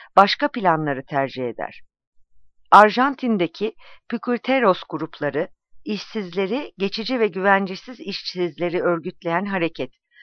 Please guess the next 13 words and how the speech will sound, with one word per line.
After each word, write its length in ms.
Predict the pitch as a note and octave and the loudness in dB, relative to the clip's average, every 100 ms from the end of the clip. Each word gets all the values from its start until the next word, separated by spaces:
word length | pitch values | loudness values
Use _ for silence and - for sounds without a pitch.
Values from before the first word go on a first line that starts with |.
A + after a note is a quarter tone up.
| - _ | -20 _
Doksanlı 520 | F#3+ G3 - G#3+ A3+ | -2 0 4 4 4
yıllarda 500 | A#3+ G3+ F3+ F3 E3+ | -2 -2 2 2 2
ortaya 400 | - E3+ - F3+ | -2 -4 -4 -10
çıkmış 400 | F3+ - - E3+ | -8 -12 -14 -8
olan 320 | F#3 F3 E3 E3+ | -4 0 0 -2
bu 80 | |
gruplar 520 | G3+ F3+ - D3+ A3 B3 - - - | -8 -8 -4 2 2 0 -10 -20 -20
iki 260 | - A#3 | -12 -4
bin 120 | G#3+ A3 | -4 0
on 280 | G#3+ C4+ | 0 2
bir 100 | B3 | 0
sonundaki 580 | A3 - G3 F#3+ F3+ - | -4 -6 -4 -2 -4 -2
ayaklanmalarda 880 | F3+ F3+ F3+ F#3 F3 F3 F3 E3+ A#3 | 0 2 0 -2 -2 0 2 2 0